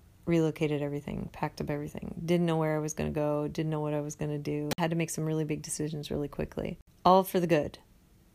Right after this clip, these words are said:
I tuned in. I knew what I needed. I didn't know what I was going to get, but I knew what I needed. I knew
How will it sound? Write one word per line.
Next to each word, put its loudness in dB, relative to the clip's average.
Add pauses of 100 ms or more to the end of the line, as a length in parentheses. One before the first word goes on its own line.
(140)
I -2
tuned 0
in. 0 (380)
I -2
knew 2
what 0
I 0
needed. -4 (540)
I 4
didn't 4
know 4
what 2
I 2
was -6
going -2
to -8
get, -2 (400)
but -2
I 0
knew 0
what -2
I -4
needed. -4 (760)
I 2
knew 4